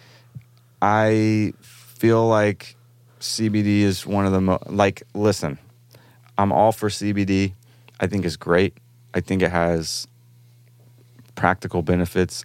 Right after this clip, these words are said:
I think it has health benefits. I think it's cool. But I also think it's the most overhyped fucking thing in the history of all of America right now. And everyone is, like,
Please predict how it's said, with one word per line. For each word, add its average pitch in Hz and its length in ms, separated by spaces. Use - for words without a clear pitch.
I 90 60
think 85 180
it 78 60
has 80 240
health 92 260
benefits. 90 540
I 92 80
think 87 160
it's 78 100
cool. 82 260
But 101 120
I 95 220
also 95 680
think 95 380
it's - 260
the - 180
most 101 400
overhyped 107 680
fucking 101 440
thing 95 400
in 101 180
the 95 80
history 101 460
of 92 180
all 101 220
of 92 60
America 95 480
right 82 180
now. 85 280
And 95 400
everyone 117 800
is, 98 260
like, 92 220